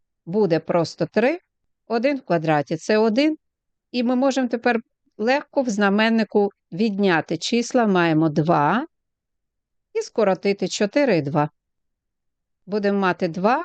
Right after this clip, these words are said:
корінь з трьох плюс один, а це вже вираз не дробом записаний. Давай спробуємо приклад зробити. Приклад такий.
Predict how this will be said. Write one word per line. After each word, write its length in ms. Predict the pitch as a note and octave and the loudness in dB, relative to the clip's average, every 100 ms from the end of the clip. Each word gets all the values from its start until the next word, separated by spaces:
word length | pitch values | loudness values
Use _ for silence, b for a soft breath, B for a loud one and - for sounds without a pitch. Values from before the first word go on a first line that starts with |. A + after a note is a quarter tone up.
| - | -6
корінь 300 | - F3 E3 | -2 0 0
з 100 | - | -2
трьох 200 | G3+ G#3+ | -2 -2
плюс 280 | - G3 - | 0 -4 0
один, 240 | E3+ D#3 - | 0 0 2
а 100 | - | 0
це 180 | - G#4+ | 2 2
вже 180 | D4 | 2
вираз 440 | G#3 C4+ B3+ A3+ - _ _ _ _ _ - | 2 2 0 -4 -10 _ _ _ _ _ -10
не 280 | F3+ G#3 G#3 | -4 -2 0
дробом 540 | E3 F3 D#3 C#3+ C#3+ | 0 0 0 0 -4
записаний. 800 | C#3 D3 - C3+ - - E3+ D#3+ _ _ _ _ _ | -2 -4 -2 -4 -4 -6 -6 -10 _ _ _ _ _
Давай 320 | G#3 G3+ A3 | -4 -2 0
спробуємо 500 | B3+ - A#3+ A#3+ C4+ C4 | -2 -2 0 2 0 0
приклад 520 | A#3 G3 G#3 A#3 - | 0 0 0 -2 0
зробити. 600 | B3+ A#3+ C#4 C4+ D4 D#4 _ _ _ _ _ _ _ _ _ _ _ _ _ _ - | 0 2 0 0 0 0 _ _ _ _ _ _ _ _ _ _ _ _ _ _ -10
Приклад 540 | G3 A#3 C#4 C4 - | -8 -6 -2 -2 0
такий. 580 | G#3+ G3+ - D#3+ G3+ | -4 -4 -2 0 0